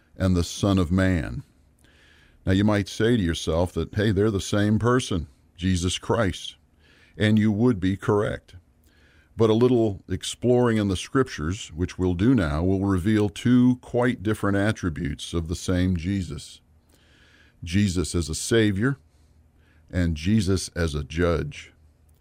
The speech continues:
These two terms, Son of God and Son of Man, are key to understanding the difference between the rapture of the church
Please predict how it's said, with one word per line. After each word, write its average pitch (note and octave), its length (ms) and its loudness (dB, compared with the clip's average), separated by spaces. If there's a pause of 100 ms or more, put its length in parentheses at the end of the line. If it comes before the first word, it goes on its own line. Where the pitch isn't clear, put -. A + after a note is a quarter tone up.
(840)
These G2 260 0
two A2+ 220 0
terms, G#2+ 640 0 (520)
Son F#2 320 -2
of G2+ 140 -4
God F#2+ 400 2
and E2+ 160 0
Son G#2 240 -2
of F2+ 140 0
Man, G2 300 2
are F#2+ 100 2
key A2+ 420 0
to E2 180 -4
understanding G2 600 0
the G2 100 0
difference G2 520 -4
between F#2 400 0
the D#2+ 100 0
rapture F2+ 500 0
of F#2 120 0
the F#2+ 60 0
church D#2+ 540 -2